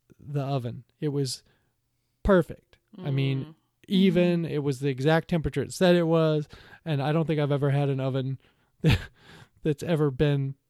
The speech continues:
Speaker 1: that's ever cooked everything perfectly to recipe,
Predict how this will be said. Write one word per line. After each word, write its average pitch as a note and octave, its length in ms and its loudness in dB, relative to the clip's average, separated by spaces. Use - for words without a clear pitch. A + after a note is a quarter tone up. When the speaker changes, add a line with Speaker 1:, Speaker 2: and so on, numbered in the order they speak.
Speaker 1:
that's E3 220 -2
ever F#3 200 4
cooked - 360 -2
everything D#3 460 -2
perfectly C#3+ 560 0
to C3+ 280 -4
recipe, - 580 -6